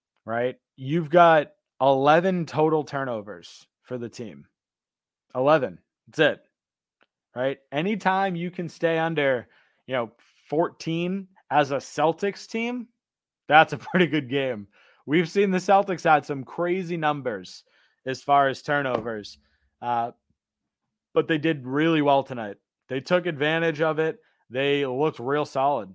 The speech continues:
throughout most of today's game. And I think a lot of that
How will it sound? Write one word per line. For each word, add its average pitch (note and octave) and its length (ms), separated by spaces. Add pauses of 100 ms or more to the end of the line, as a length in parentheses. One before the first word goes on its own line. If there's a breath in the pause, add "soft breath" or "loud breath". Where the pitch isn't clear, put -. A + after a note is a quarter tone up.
(380)
throughout D3 320
most D3+ 360
of C#3+ 100
today's D#3 340
game. A#2 400 (720)
And C#3+ 140
I D3 80
think E3 160
a E3 40
lot D#3+ 280
of D3 100
that B2 380